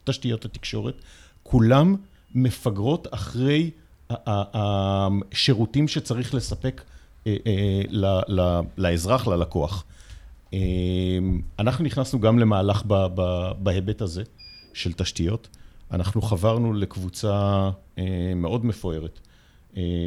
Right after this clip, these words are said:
שכוללת גם שחקנים מהצד התעשייתי וגם, אה, שחקנים מהצד של, של קרנות, אה, להקים, אה, חממה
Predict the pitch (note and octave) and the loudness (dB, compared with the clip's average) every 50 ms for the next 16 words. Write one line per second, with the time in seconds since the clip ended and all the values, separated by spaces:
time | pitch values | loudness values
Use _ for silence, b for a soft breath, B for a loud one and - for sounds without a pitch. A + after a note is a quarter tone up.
0 | E2+ F2 F2 F2 F2+ F2+ - - - - A2 - - A2 A2 A#2 A#2+ A2 E2+ F#2 | -2 -2 -2 -2 -4 -4 -6 -6 -6 -6 -6 -4 -2 0 0 0 0 -2 -2 -2
1 | G2+ A2 A#2+ B2+ - - A#2 - - A2+ A2 A2 G#2 F#2+ F2+ - - G#2+ G2 G2+ | 0 0 0 0 -2 -6 -6 -4 -2 0 0 0 0 0 -2 -2 -4 -4 -4 -4
2 | - - E2 E2+ - - G2 F2 F2 - A2+ F#2 E2 F2+ E2+ F#2 G2 G#2+ G2+ F#2+ | -4 -4 -6 -8 -6 -6 -8 -8 -6 -6 -6 -4 -4 -4 -4 -2 -4 -4 -6 -8
3 | - - - - - G2+ F#2 F#2 F2 - - - - G2 F#2 G2 F#2+ F#2 - b | -10 -14 -12 -8 -4 -4 -4 -4 -4 -6 -10 -8 -4 -2 0 0 0 0 -2 b
4 | b b b b b b - G2+ F#2+ F#2 F#2 - - G#2+ G2 G2 - - G2+ F#2 | b b b b b b 0 2 2 2 2 2 2 0 2 2 0 0 0 0
5 | F#2+ F#2 F2+ G2 - - - - - F#2+ F2 - - F2+ E2+ F#2 A#2 D3+ - - | 0 -2 -4 -6 -10 -12 -10 -8 -6 -6 -6 -6 -6 -4 -4 -4 -4 -6 -8 -12
6 | - b b b b b b b b b b - - F#2 F2+ F2+ F2+ F#2 F#2+ F#2+ | -18 b b b b b b b b b b -6 -2 0 0 2 2 2 2 2
7 | F2+ - - - A#2+ A2+ A2+ A2 G#2 G2+ F#2+ F#2 G2 G2 F#2 F2+ F#2 G2 A2 B2+ | 2 0 0 2 4 4 4 4 4 2 0 0 0 0 0 0 0 0 0 0
8 | B2+ | 0